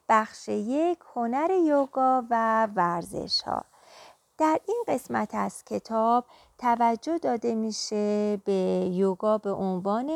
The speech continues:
هنر و توجه به ورزش‌ها، اون هم به عنوان یک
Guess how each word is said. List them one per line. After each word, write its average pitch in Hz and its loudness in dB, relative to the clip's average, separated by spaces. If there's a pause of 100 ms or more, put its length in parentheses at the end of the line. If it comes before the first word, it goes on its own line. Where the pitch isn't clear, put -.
(140)
هنر 262 -2 (420)
و 185 2
توجه 220 0
به 254 -2
ورزش‌ها، 190 -2
اون 233 -6
هم 214 -4
به 190 -2
عنوان 180 -2
یک 180 0